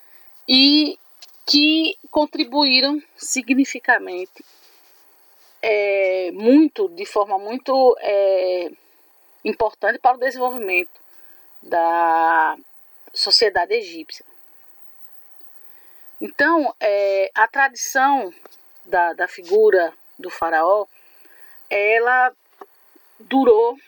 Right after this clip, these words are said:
milhares de anos, né? E s-, em cerca de três mil anos de tra-, dessa tradição, passaram pelo trono do Egito homens e algumas mulheres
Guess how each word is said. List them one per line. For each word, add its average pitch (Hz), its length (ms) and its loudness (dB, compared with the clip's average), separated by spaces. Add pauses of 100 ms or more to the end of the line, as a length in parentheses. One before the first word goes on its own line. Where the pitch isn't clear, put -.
(180)
milhares 180 400 -2
de 214 180 -6
anos, 185 520 -4 (560)
né? - 240 -20 (600)
E 277 540 4 (1080)
s-, - 240 -10
em 262 100 0
cerca 262 340 -2
de 247 120 -10
três 277 320 -2
mil 269 260 0
anos 233 380 -6
de 196 180 -10
tra-, 190 160 -2
dessa 190 320 -6
tradição, 190 600 -6 (580)
passaram 254 640 -2
pelo 196 300 -2
trono 185 500 -4 (360)
do 190 180 2
Egito 196 600 -2
homens 196 640 -2 (100)
e 240 100 2
algumas 262 440 -4
mulheres 196 640 -2